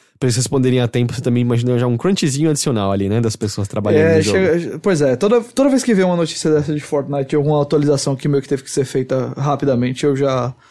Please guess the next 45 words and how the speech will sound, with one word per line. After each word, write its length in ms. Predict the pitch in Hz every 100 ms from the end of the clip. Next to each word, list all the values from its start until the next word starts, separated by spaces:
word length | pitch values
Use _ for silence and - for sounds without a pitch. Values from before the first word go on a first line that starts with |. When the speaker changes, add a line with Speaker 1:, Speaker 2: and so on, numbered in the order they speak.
| _ - - -
Speaker 2:
minha 140 | 165 156
cabeça 280 | 165 160 170
já 120 | 165
vai 160 | 160
pra 160 | 160 165
isso, 320 | 123 - 131
na 160 | 135 139
real. 360 | 135 123 120 120 _ _ _ -
Então, 400 | 180 196 214 190 -
terminamos 340 | 202 190 196
a 20 | 190
dobradinha 380 | 196 180 170
de 80 | 180
Fortnite. 580 | - 180 175 147 156 -
É, 580 | 147 139 139 135 131 127 _ _ _ _ -
vamos 180 | 175 202
ver, 140 | 202
então, 260 | 190 185 185
se 180 | 185 170
na 80 |
semana 280 | 156 175 165
que 80 | 165
vem 100 | 156
a 20 |
gente 140 | 160 165
não 80 | 156
vai 100 | 151
ter 100 | 151
mais 280 | 165 151
uma 140 | 160 175
notícia 360 | 151 147 147
sobre 200 | 151 143
mais 380 | 147 160 151 123
um, 280 | 151 160 131 123 - - - - 117 139
mais 220 | 151 147
um, 260 | 147 147 135
sei 140 | 127
lá, 400 | 139 127 120 117 -
update 540 | 135 143 131 131 131
aí 100 | 123
em, 420 | 127 120 - 139
em 20 |
relação 340 | 135 131 - 131
aos 180 | 127 131
mechs, 540 | 127 120 - -